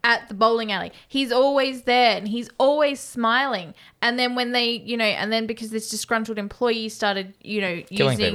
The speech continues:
Speaker 2: people.
Speaker 1: using body parts to bowl with, they're like, "Oh," and then, you know, they found his round head in the bowl return, still smiling.
Speaker 2: And that, and?
Speaker 1: Yep. At this point, like,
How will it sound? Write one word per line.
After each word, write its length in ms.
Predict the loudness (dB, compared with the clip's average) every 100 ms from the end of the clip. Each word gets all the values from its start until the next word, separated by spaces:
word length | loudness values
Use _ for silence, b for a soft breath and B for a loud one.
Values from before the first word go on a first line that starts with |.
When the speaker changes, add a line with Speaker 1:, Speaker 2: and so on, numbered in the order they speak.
| -2
Speaker 2:
people. 60 | -6 b b
Speaker 1:
using 320 | -4 -2 -2
body 300 | 2 2 2
parts 480 | 0 2 2 2 -6
to 140 | -12 -12 -4
bowl 420 | 2 4 4 0
with, 380 | -4 -6 -6 -8 -12 b
they're 120 | 0 2
like, 220 | 2 2
"Oh," 320 | 4 6 4 0 B
and 160 | -4 -2
then, 160 | -2 -2
you 80 |
know, 140 | 0 0
they 140 | 0
found 440 | 0 4 6 4 0
his 300 | -6 -6 -4
round 580 | 2 4 4 4 2
head 580 | 0 -2 2 4 4 0 -2
in 200 | -2 0
the 100 | 0
bowl 320 | 2 4 4
return, 580 | 2 -2 -2 -2 -2 -4 b
still 540 | b -8 -2 0 0 0
smiling. 1080 | 0 2 4 4 2 -2 -4 -8 -12 -16 -12 -4
Speaker 2:
And 100 | 2
that, 240 | 2 0 _ _ _ _ _ _ _ _ _ -2
and? 420 | 2 2 -2 -12 _ _
Speaker 1:
Yep. 380 | -10 0 0 0 _ b b b b
At 140 | -2 0
this 180 | -2
point, 280 | 0 0 2
like, 320 | 2 0 -6